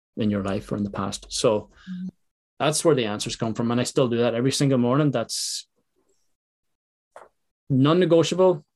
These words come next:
Speaker 1: I go and I, I drive to the lake, nobody there, peace, silence, no distractions, and have my coffee. And I'm just writing whatever's in my head and trying to, still trying to figure things out on a regular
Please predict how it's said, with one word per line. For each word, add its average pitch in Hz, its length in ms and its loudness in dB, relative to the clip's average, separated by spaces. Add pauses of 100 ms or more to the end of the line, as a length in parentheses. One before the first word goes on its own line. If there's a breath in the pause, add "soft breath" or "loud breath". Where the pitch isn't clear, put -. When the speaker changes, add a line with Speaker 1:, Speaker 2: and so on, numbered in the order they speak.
(160)
Speaker 1:
I 123 120 -2
go 131 320 2
and 127 100 -2
I, 120 240 -4 (800)
I 120 40 -4
drive 139 440 0
to 143 60 -4
the 139 100 4
lake, 147 320 2 (240)
nobody 131 300 4
there, 139 320 2 (200)
peace, 135 240 2
silence, 143 680 -2
no 127 140 -2
distractions, 147 760 -2 (920)
and 110 380 0
have 117 180 -2
my 135 100 2
coffee. 143 640 2
And 120 160 -2
I'm 107 440 -4
just - 320 -4
writing 113 480 0
whatever's 110 420 -2
in 107 80 0
my 107 120 -2
head - 300 -6 (140)
and 107 200 -6
trying 110 260 -6
to, 104 220 -2 (1120)
still - 240 0
trying 117 160 -4
to 110 40 -4
figure 110 260 -4
things 107 180 -2
out 101 160 -2 (260)
on 107 120 -2
a 101 100 0
regular 104 380 -2